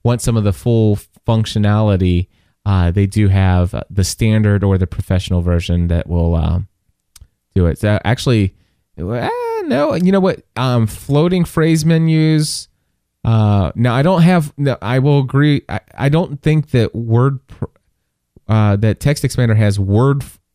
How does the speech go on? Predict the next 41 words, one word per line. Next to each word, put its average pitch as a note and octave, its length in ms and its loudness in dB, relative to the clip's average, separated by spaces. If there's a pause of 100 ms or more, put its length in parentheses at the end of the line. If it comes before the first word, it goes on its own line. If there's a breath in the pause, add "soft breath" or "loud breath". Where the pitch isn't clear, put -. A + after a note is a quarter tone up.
(100)
uh, F#2+ 140 0 (220)
M C3 140 2
S B2+ 180 -2
Word A2+ 380 2
formatted G#2+ 600 0
phrases, E2 560 -2 (360)
but A#2+ 100 0
it A#2+ 100 -2
does C#3+ 200 0
have C3 260 2
floating B2+ 340 0
phrase A#2+ 360 0
menus A2+ 420 2
and G#2+ 100 2
it G#2+ 80 -2
does A2 220 0
have A2 260 0
input B2 400 0
forms. F#2 300 -2 (240 soft breath)
So B2+ 180 0
actually, C#3+ 380 0
to A#2+ 140 -2
get B2 260 -4
the B2 80 0
same B2+ 300 0
functionality A2 840 0
out A2 180 0
of G2+ 140 2
Phrase B2 380 0
Express A2 560 -2
that - 160 -6
you G#2+ 60 -4
can G#2+ 160 0
get A2 160 0
with G#2 140 -2
TextExpander G2 680 0 (300 soft breath)
would A2 120 2
be A2+ 160 2
one G#2+ 320 2
thirty-nine G2+ 580 2
ninety-five. F#2+ 1000 -2